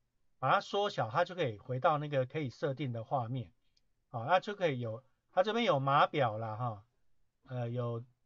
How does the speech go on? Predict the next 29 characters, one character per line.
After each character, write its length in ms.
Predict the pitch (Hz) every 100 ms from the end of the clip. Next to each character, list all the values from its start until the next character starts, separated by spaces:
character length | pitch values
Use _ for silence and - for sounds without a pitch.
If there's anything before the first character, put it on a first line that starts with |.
| _
倒 180 | - 175
数 180 | 147 123
计 200 | - 175
时 180 | - 123
的 140 | 131
闹 220 | 151 156
钟， 440 | 135 143 131 135 139
好， 140 | - 117
这 140 | 175
边 160 | 175 165
都 180 | 165 160
有， 160 | 117
你 100 | 101
就 120 | 123 165
可 140 | 160
以 80 | 135
去 160 | 151
选。 320 | 127 - 110 - _ _ _ _ _ _ -
那 440 | 240 240 208 185
如 280 | 175 175 247
果 180 | 247 175
你 160 | 147 131
不 180 | 147
用 320 | 196 214 180 156 _ _ _ _ _ _ _
Windows 440 | - 214 190 151 151
本 280 | - 113
身 220 | 113 175 170
的 140 | 139
话， 320 | 165 139 90